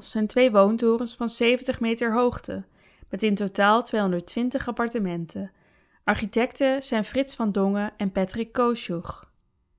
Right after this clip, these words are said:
De gedetailleerde bakstenen gevels herinneren aan de pakhuizen die hier ooit stonden. Daar zijn ook alle namen van de gebouwen op geïnspireerd. Dat lijkt niet op te gaan voor de Saks van M V R V,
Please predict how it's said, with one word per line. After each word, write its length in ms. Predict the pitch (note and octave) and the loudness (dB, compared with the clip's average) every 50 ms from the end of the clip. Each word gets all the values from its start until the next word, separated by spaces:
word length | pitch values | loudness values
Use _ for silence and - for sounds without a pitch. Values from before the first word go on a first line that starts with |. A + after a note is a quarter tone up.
| _ _ | _ _
De 100 | - A3+ | -4 -2
gedetailleerde 840 | - B3 A3 B3 B3+ C4 - B3+ B3 A3+ G#3+ A#3 B3+ C4 C4+ C4 | 0 2 4 6 6 6 6 4 2 4 6 6 6 6 6 6
bakstenen 560 | G#3+ A#3+ A#3+ A#3+ - - - G#3 F#3+ F#3+ F#3+ F#3+ | 4 4 2 2 0 -6 -4 -2 0 0 0 0
gevels 680 | - G#3 G3+ G#3 A#3 B3 - C4+ C4 C4 C4 - - - | 0 0 2 2 2 2 2 0 0 0 0 -6 -6 0
herinneren 480 | G#3+ G3+ G3+ G#3+ A#3 A#3+ B3 B3 B3+ | 2 2 4 4 2 2 2 2 2
aan 140 | - A#3+ A3+ | 2 2 2
de 60 | A3 | 0
pakhuizen 680 | G#3+ - - A3+ A3+ A3+ A#3 A3 G#3 G#3+ G#3+ G#3 A3+ G3+ | 0 2 2 2 2 0 0 0 0 0 0 0 -2 -2
die 100 | G3 F#3 | 0 0
hier 260 | F3+ F#3+ F#3 F3+ - | 2 2 2 2 2
ooit 200 | - G3 G#3+ G#3 | 2 2 2 0
stonden. 580 | - - - F#3 F3 E3+ E3 E3 D#3+ E3+ F3+ - _ _ _ _ _ _ _ _ _ _ _ _ _ _ - | -4 -6 -4 -4 -2 -2 -2 -2 -4 -4 -6 -10 _ _ _ _ _ _ _ _ _ _ _ _ _ _ -4
Daar 140 | - G3+ F#3+ | -2 -2 0
zijn 140 | G#3 G3 | 2 2
ook 140 | A3 B3 A#3+ | 2 0 2
alle 240 | - - C4 C4 C4 | 2 4 4 4 4
namen 400 | B3 A3+ A3 G#3+ A3+ B3 B3+ B3+ | 4 4 4 4 4 4 2 -2
van 160 | - - B3 | -2 -2 -2
de 80 | A#3+ B3 | -2 -2
gebouwen 500 | - A3+ G3 A3+ A#3+ B3+ B3+ A3+ F#3 - | -2 0 2 4 4 4 4 2 0 -2
op 120 | - - | 0 0
geïnspireerd. 1040 | - - - F#3+ F#3 - - - F3 E3+ E3 E3 D#3+ D#3+ F#3 - - - - - _ _ _ _ _ _ _ _ _ _ _ _ _ _ _ _ _ _ - | 0 0 0 0 -4 -4 -4 -6 -4 -4 -4 -4 -6 -6 -8 -10 -14 -18 -20 -20 _ _ _ _ _ _ _ _ _ _ _ _ _ _ _ _ _ _ -12
Dat 180 | - G#3+ G#3 | -8 -4 0
lijkt 200 | G3 F#3 F#3 - | 2 2 2 4
niet 220 | G#3 A3+ A#3+ - B3+ | 2 2 2 2 2
op 140 | C4 C4 | 0 0
te 100 | - C4+ | 0 -4
gaan 340 | B3+ - B3 A#3+ A#3+ B3 B3 | -4 0 0 0 2 0 0
voor 380 | - - A#3+ A#3 A#3+ A#3+ A#3+ - | 0 0 2 2 2 2 -2 -4
de 100 | - B3+ | -4 -4
Saks 600 | A#3+ - - D#4 C#4+ B3+ - - - - - - _ | -4 -2 -2 -2 -2 -2 -4 -8 -12 -12 -12 -14 _
van 180 | - - - G#3+ | -4 -2 -2 0
M 200 | - G#3+ G#3 A3 | 0 0 0 2
V 260 | G#3+ A#3 A#3 A3+ A#3 A#3 | 2 2 2 2 2 0
R 100 | A#3+ A#3 | -2 -2
V, 360 | A3 A#3 G#3 F#3 D#3+ D#3 D#3+ | 0 0 0 0 0 -2 -4